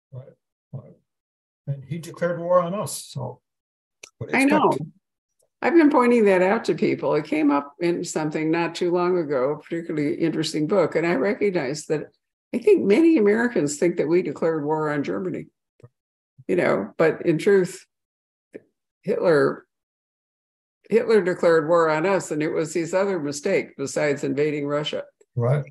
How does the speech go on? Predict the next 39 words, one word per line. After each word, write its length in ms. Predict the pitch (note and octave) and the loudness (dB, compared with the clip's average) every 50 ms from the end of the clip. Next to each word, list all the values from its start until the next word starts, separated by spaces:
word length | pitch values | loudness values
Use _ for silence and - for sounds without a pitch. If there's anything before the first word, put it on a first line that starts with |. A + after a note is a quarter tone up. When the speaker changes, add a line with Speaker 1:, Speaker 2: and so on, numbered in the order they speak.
| - _ | -12 _
Speaker 2:
Because 280 | - - - A2 - - | -6 -4 -4 -4 -6 -8
Speaker 1:
right. 100 | - - | -10 -8
Speaker 2:
there 120 | F3 F3+ F3+ | -4 0 0
was 200 | F3 E3 D#3 - | 2 0 0 -4
such 360 | - - - F#3+ G3 F#3+ - | -6 -4 -2 -2 -2 -2 -4
a, 100 | G3+ - - - | -6 -6 -8 -12
so 300 | E3+ - - G#3 G#3 G#3+ | -14 -8 -4 -2 0 0
little 260 | G#3 G#3 G#3 F#3+ F#3 | 0 0 0 0 0
appetite 640 | E3 - E3+ F3+ - F3+ E3 - E3 C#3 A#2+ - - - - _ _ _ _ _ _ _ _ _ - | -2 -2 -4 -4 -6 -6 -6 -4 -2 -2 -2 -2 -4 -8 -16 _ _ _ _ _ _ _ _ _ -8
among 340 | - D#3 D#3+ D#3+ E3 E3 E3 | -6 -4 -2 -2 0 0 0
Americans 680 | D#3+ D#3 D#3 D#3+ D#3+ D#3+ D#3 D#3 D#3+ C#3+ B2+ C3+ - - | 0 -2 -2 -2 -2 -4 -4 -4 -4 -4 -4 -6 -8 -6
to 140 | - D#3+ C#3+ | -4 -4 -4
fight 260 | - - D3+ D3+ C#3+ | -2 0 0 0 0
another 320 | D3 C#3+ D3 D3 C#3 C3 | 0 0 0 -2 -2 -2
European 640 | C#3+ C#3 D3 D3 D3 C#3 - - E3 D#3 D3+ C#3 C3+ | -2 -2 0 0 -2 -2 -2 -4 -2 -2 -2 -2 -2
war 420 | C#3 D3 D#3 C#3 A#2 A2+ - - - _ _ _ - | -2 -2 -2 -2 -2 -4 -6 -10 -16 _ _ _ -16
Speaker 1:
Right. 180 | A#2+ B2+ C3+ | -16 -14 -10
Speaker 2:
that 200 | - E3 D3+ D3+ | -6 -4 -2 0
I 100 | D3+ D3+ | 0 0
think 280 | D3+ - F#3 E3+ E3 - | 0 2 0 0 2 0
we'd 200 | - E3 D#3 C#3+ | 0 -2 0 -2
been 180 | - D#3 C#3+ | -2 -4 -4
forced 380 | C#3+ - A3 A#3 A3+ - - - | -2 0 2 2 2 0 -2 -6
to 100 | - E3+ | -8 -6
fight 300 | - - D#3+ D3+ D3 D3 | -4 0 0 0 0 -2
the 100 | - C#3+ | -4 -6
Japanese, 680 | C3+ - D3 C#3+ C#3+ C#3+ - D3+ E3+ G3 F3 C#3 C3+ - | -4 0 0 0 0 0 0 0 2 2 2 2 -2 -4
but 120 | - D3 | -4 -4
it's 160 | C#3+ C3+ - | -4 -4 -4
not 220 | - E3+ F3+ D#3+ - | -4 -2 -2 -2 -2
all 160 | A#3+ - - | -2 -4 -4
clear 240 | A3+ - A3+ - C4 | -2 -2 -2 -2 -2
to 80 | B3 | -2
me 240 | G#3+ F#3 C#3 A2 B2+ | -4 -4 -4 -4 -4
that 380 | C#3+ - E3 D3+ D3 D#3 - - _ _ _ _ _ - | -4 -2 -2 -2 -2 -4 -6 -10 _ _ _ _ _ -6
Roosevelt 540 | - - F#3+ G3 A#3 D#3+ D#3 D3+ C#3+ D3 | -4 -2 -2 -2 0 0 0 0 0 -2
could 160 | - - E3 C#3+ | -2 -2 -2 -2
have 160 | C#3+ C3+ - | -2 -4 -4
gotten, 560 | D#3 D#3 D#3+ D#3+ D3+ D3+ C#3+ D3 D3+ D3+ - | -4 -4 -4 -4 -4 -2 -2 -2 -4 -6 -10